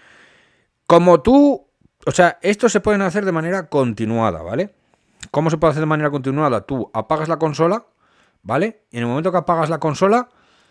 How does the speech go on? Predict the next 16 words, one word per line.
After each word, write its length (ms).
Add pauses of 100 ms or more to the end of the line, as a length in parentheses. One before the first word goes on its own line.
(260)
o 100
sea, 100
dándole 540
a, 400
a 100
standby. 500 (2250)
Uy, 80
va, 60
uy, 60
va, 280
uy, 60
va, 40
uy, 80
va. 220 (1400)
A 100
ver. 320